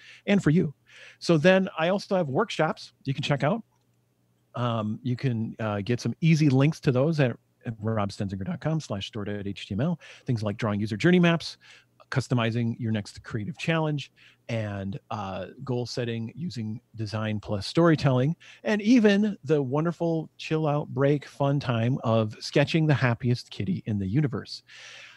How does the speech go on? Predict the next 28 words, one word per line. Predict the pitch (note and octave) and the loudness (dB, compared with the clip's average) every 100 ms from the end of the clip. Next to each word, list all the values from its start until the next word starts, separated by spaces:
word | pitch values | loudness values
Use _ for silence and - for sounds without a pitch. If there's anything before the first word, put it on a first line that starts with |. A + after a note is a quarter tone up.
| _ _ _ - | _ _ _ 0
All | E3 A#3+ | 4 6
of | E3 | 4
these | B2 A#2 | 2 0
are | - C3 | -2 0
available | C3+ B2 A#2 B2 C3 | 0 0 0 -2 -8
through | - C3 A#2 A#2+ - | -4 0 0 -2 -6
my | - A2 | -4 0
Gumroad | A#2 G3+ A3 G3+ - | 4 6 6 2 0
store, | C#3+ B2 G#3 - _ _ | 0 0 0 -6 _ _
but | - D#3+ | -2 0
they're | D#3+ | 0
also | - F3 G#3+ A3 | 0 -2 0 -2
available | G3 C3+ C3+ C3+ C3 | -2 -2 -4 -4 -6
through | B2+ B2+ A#2+ | -6 -6 -6
Skillshare. | - A2+ - - A#2 - | -6 -8 -8 -12 -14 -18
So | - A#2 | -12 -8
if | G#2 A#2+ | -6 -2
you | C3 C3 - | -2 -2 -2
do | C#3 C#3 | 2 2
a | |
search | - D3 C#3+ - | 4 2 2 -2
on | B2 A#2+ | 0 0
Skillshare | A2 F#3 G3 F3 D3+ | 2 4 4 4 2
dot | C#3 | 2
com | - C3+ B2+ | 2 0 2
for | A#2 | 2
my | G#2 A2+ D3+ | 4 6 6
name, | B2 A#2+ | 6 2